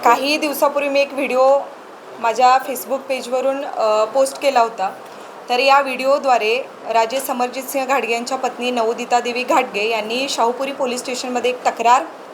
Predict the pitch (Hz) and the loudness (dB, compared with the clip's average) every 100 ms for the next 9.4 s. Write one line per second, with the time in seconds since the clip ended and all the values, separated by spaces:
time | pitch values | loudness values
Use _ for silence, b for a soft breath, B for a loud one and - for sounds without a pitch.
0 | - 247 302 330 311 339 311 277 254 262 | -8 0 0 0 -4 -4 -2 2 2 4
1 | 247 233 269 277 240 196 196 240 B B | 2 0 -6 -4 -4 -6 -8 -10 B B
2 | B - - - - 247 277 320 370 415 | B -16 -16 -10 2 4 4 2 2 -2
3 | - 233 262 302 359 392 - - - - | -8 2 6 6 4 0 -8 -16 -12 -2
4 | 254 262 302 330 - 247 302 311 262 262 | -2 0 0 2 0 -2 -2 0 0 0
5 | 294 277 247 269 285 294 269 269 247 247 | -2 -2 -2 -2 0 0 0 0 0 0
6 | 277 277 269 269 262 277 302 262 262 277 | 0 0 -4 -2 -2 0 0 0 0 -4
7 | 285 285 285 302 285 262 277 302 302 302 | -4 -4 -2 -2 -2 0 0 2 0 0
8 | 302 247 226 220 214 247 269 240 247 269 | 0 4 2 2 -2 -4 -6 -4 -4 -4
9 | 294 269 254 254 | 2 2 4 -2